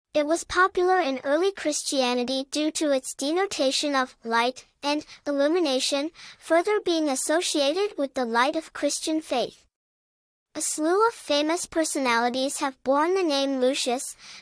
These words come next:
making this name quite remarkable throughout generations. Lucius Annaeus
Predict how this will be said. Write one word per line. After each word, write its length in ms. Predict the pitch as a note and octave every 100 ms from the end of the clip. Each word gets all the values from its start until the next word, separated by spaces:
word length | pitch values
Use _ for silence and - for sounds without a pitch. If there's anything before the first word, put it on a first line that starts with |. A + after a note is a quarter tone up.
| -
making 340 | C4+ E4 E4
this 240 | D#4 F4+ E4
name 360 | D4 D4 D4+
quite 380 | - - E4+ G4
remarkable 680 | F#4+ C#4 C4 C4 C#4+ F4 F#4
throughout 440 | - D4+ C4 B3+
generations. 1000 | - C4 C4+ D4 D4 D4+ G3+ E3+ - - - _ _ _ _ _ _ _ _
Lucius 500 | C4+ D#4 - A4+ -
Annaeus 380 | F#4+ C#4+ C#4 C#4